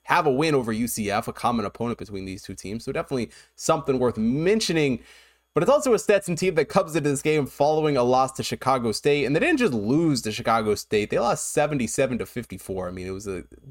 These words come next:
very, very disappointing game, um, for them in that one. I mean, their other two losses against U N L V and Houston, maybe not as bad,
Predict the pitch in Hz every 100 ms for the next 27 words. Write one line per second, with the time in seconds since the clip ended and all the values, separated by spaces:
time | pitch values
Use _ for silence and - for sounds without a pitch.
0 | 135 151 240 208 170 147 113 - 160 160
1 | 139 131 - 110 131 123 110 120 120 113
2 | - - - 101 98 110 113 113 - 107
3 | 101 117 98 113 113 113 131 131 113 123
4 | 117 113 117 107 104 - 117 98 95 101
5 | 95 107 98 98 113 131 101 92 - 135
6 | 170 151 135 113 101